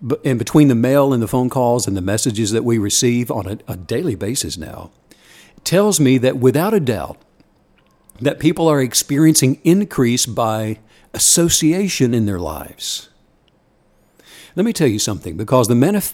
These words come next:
the manifestation of abundant life, prosperity, mind, body, and soul is,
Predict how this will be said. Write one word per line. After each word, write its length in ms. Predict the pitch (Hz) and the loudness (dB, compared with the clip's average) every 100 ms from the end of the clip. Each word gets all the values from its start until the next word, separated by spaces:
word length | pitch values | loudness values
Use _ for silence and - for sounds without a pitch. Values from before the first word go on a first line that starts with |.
| - | -8
the 120 | 123 | -2
manifestation 920 | 127 180 220 180 151 147 135 - 127 | 2 2 0 -2 0 0 0 0 -2
of 140 | 139 101 | -2 -6
abundant 420 | 90 110 113 117 | -2 -2 -2 -4
life, 420 | 104 78 69 - - | -4 -6 -10 -18 -6
prosperity, 720 | 123 117 - 120 104 78 73 | -4 -2 0 0 0 -6 -12
mind, 360 | 90 101 117 110 | -8 -4 -2 -2
body, 240 | 117 120 | -2 -2
and 120 | 113 | 0
soul 400 | - 101 82 85 - | 0 -2 -6 -8 -8
is, 180 | 95 | -8